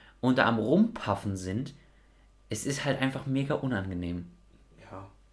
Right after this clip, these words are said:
Speaker 2: aber jedem das Seine, ne? Ich find's halt
Speaker 1: Boah, pass auf. Jetzt muss ich direkt einsteigen, weil jedem das Seine.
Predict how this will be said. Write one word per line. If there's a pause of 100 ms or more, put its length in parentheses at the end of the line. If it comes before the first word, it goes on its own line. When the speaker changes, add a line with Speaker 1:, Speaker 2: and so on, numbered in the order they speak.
(320)
Speaker 2:
aber
jedem
das
Seine,
ne? (640)
Ich
find's
halt
Speaker 1:
Boah,
pass
auf. (540)
Jetzt
muss
ich
direkt
einsteigen,
weil
jedem
das
Seine.